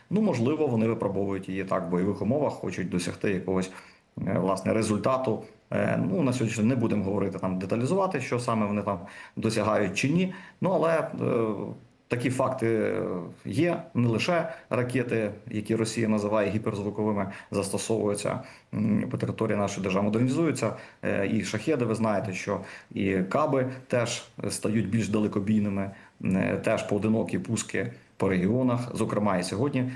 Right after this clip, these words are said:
такий каб теж летів в сторону, е, Лозової. Тому ще раз і ще раз усіх, е, закликаємо не ігнорувати сигналами тривоги. Противник постійно модернізує свою зброю,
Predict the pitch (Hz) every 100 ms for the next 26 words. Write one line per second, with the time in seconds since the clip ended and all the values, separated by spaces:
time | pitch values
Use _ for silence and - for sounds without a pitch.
0 | - - 117 110 110 - 104 - 104 110
1 | 101 - 107 98 98 98 - - 104 98
2 | 98 104 104 101 101 98 107 120 120 -
3 | - - 123 104 110 - 110 95 92 92
4 | 110 104 - 98 98 98 98 95 110 107
5 | 131 143 135 127 131 127 - _ _ _
6 | _ _ _ - 120 113 92 107 101 101
7 | 95 92 104 101 95 95 95 113 147 117
8 | 113 110 95 - - 104 92 92 101 123
9 | 170 139 - 120 107 117 110